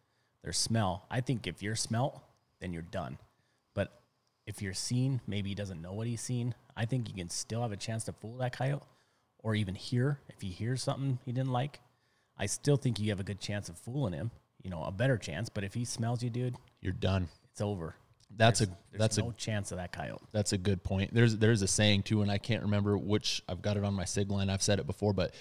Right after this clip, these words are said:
Speaker 2: they'll, they'll hear you three times, see you twice, and only smell you once, and then they're done. And that's, that,
Speaker 1: Yeah.
Speaker 2: that saying rings true with what you're doing. If they smell you, man, you,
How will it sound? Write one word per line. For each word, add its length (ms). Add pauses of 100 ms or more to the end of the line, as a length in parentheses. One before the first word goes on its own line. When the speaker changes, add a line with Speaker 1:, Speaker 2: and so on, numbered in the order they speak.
(360)
Speaker 2:
they'll, 420 (540)
they'll 340 (640)
hear 240
you 100
three 220
times, 320
see 120
you 60
twice, 380
and 80
only 160
smell 260
you 140
once, 240
and 100
then 160
they're 140
done. 340
And 120
that's, 340 (140)
that, 300 (280)
Speaker 1:
Yeah. 100
Speaker 2:
that 140
saying 380
rings 280
true 220
with 180
what 140
you're 100
doing. 220
If 100
they 120
smell 360
you, 140
man, 380
you, 240